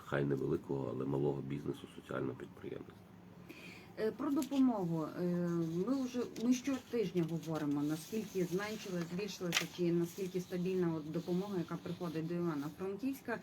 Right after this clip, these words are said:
Speaker 2: Я маю на увазі, е, гуманітарну допомогу, допомогу для наших військових. Зараз у військових велика потреба, от, власне, в буржуйках, е, тому що от зараз стає холодно. Е, що робить місто? Е,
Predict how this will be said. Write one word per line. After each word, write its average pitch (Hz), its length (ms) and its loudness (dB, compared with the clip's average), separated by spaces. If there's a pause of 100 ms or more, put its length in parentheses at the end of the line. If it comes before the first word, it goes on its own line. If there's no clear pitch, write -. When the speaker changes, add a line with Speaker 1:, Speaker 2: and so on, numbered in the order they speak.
(340)
Speaker 2:
Я 185 80 2
маю 202 180 0
на 190 80 -2
увазі, 180 340 0
е, 160 180 0 (100)
гуманітарну 170 760 0
допомогу, 208 520 0
допомогу 180 540 2
для 160 120 0
наших 156 380 -2
військових. 240 500 -2 (360)
Зараз 226 340 0 (100)
у 190 200 0
військових 185 480 -2
велика 180 320 0
потреба, 160 440 -2
от, 160 180 -4
власне, 160 340 0
в 160 120 2
буржуйках, 233 720 0 (140)
е, 208 280 -4
тому 220 240 0
що 208 260 -4
от 175 120 -4
зараз 190 260 -4
стає 190 380 -4
холодно. 185 540 4 (400)
Е, 170 340 2
що 240 260 0
робить 175 300 2 (100)
місто? 220 520 0 (640)
Е, 151 60 4